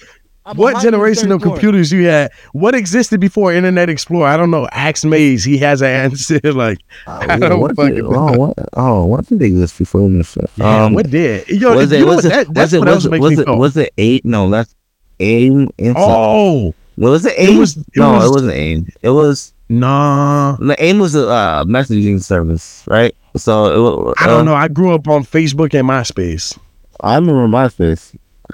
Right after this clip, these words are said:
Speaker 1: But anyways, it doesn't
Speaker 2: Ah, you
Speaker 1: matter. Anyways, listen.
Speaker 2: Yeah.
Speaker 1: Uh, uh,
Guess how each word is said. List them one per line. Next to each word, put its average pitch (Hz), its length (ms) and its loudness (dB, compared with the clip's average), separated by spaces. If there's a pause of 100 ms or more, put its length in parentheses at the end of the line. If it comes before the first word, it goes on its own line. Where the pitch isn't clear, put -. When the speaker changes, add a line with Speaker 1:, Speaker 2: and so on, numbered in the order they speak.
(140)
Speaker 1:
But 196 120 0
anyways, 240 300 2
it 165 160 0
doesn't 175 40 2
Speaker 2:
Ah, 214 120 4
you 170 60 2
Speaker 1:
matter. 151 280 0
Anyways, 160 420 0 (260)
listen. 147 340 0
Speaker 2:
Yeah. 65 380 -4 (840)
Speaker 1:
Uh, 135 140 6 (240)
uh, 123 340 4